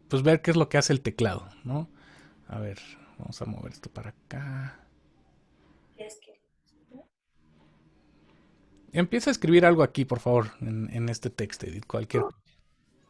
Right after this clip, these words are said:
Speaker 1: Ok. Bien, pues muy bien. Entonces voy a seleccionar todo esto.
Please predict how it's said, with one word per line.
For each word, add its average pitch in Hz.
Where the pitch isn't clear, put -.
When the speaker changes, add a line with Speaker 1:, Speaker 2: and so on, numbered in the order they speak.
Speaker 1:
Ok. 117
Bien, 123
pues 104
muy 151
bien. 107
Entonces 156
voy 185
a 196
seleccionar 147
todo 156
esto. 151